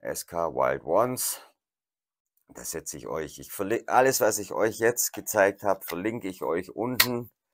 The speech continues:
in der Infobox. Könnt ihr gern nachschauen, könnt's euch selber mal anschauen. Ähm, ja, wie gesagt,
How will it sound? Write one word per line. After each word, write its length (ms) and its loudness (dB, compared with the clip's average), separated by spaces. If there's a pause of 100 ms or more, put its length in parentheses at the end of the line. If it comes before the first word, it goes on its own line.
(560)
in 140 -6
der 120 4
Infobox. 920 2 (800)
Könnt 180 -6
ihr 60 0
gern 240 4
nachschauen, 640 4
könnt's 240 -12
euch 160 -4
selber 300 4
mal 200 4
anschauen. 960 0
Ähm, 680 -6 (840)
ja, 420 -2
wie 140 -10
gesagt, 680 -6